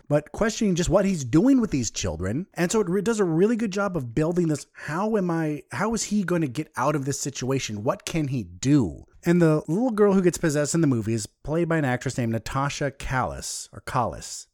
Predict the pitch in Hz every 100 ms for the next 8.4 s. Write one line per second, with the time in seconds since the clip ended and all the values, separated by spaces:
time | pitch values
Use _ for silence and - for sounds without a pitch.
0 | _ _ - 165 196 254 269 294 277 247
1 | 175 175 202 196 - - 139 147 - 226
2 | 254 196 180 156 151 170 151 127 - _
3 | _ _ 139 113 160 135 120 175 190 120
4 | 92 - - 76 80 - - _ 156 147
5 | 220 220 202 151 139 147 156 151 135 127
6 | 135 131 131 123 120 120 156 151 139 117
7 | 127 135 110 73 - 127 120 85 - -
8 | 117 90 73